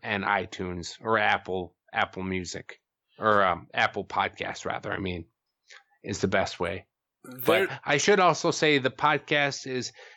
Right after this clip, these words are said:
Speaker 1: dedicated to my good friend, my brother, rest in peace,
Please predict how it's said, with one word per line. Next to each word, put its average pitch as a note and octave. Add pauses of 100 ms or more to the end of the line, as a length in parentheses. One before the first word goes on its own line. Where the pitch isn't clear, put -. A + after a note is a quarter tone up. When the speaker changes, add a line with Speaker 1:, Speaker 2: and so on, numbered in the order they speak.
(200)
Speaker 1:
dedicated D3+ (380)
to C#3+ (420)
my B2+
good D3
friend, A#2+
my A#2
brother, B2+ (180)
rest C3+
in A#2+
peace, A#2